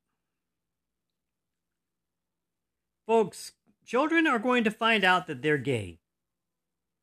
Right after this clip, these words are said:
They are born that way, to quote the famous song by Lady Gaga.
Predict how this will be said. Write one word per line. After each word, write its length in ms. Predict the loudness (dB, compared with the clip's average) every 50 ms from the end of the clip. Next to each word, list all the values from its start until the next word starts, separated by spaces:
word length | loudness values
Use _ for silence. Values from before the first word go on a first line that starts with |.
| _ _ _ _ _ -4
They 140 | -2 0
are 140 | 0 0 0
born 460 | -4 -4 -6 -4 -2 0 2 0 0
that 240 | -2 -4 -6 -8 -8
way, 300 | -10 -10 -10 -10 -12 _ _ _ _ _ _ _ _ _ _ _ _ _ _
to 80 | -20 -20
quote 460 | _ -4 -2 -2 -2 -2 -6 -12 -16
the 100 | -16 -16
famous 380 | _ -8 -6 -4 -4 -4 -6
song 360 | -8 -8 -6 -4 -4 -4 -4 -4
by 200 | -4 -4 -4 -2
Lady 300 | -4 -4 -6 -6 -8 -10
Gaga. 440 | -8 -6 -6 -6 -8 -10 -18 -20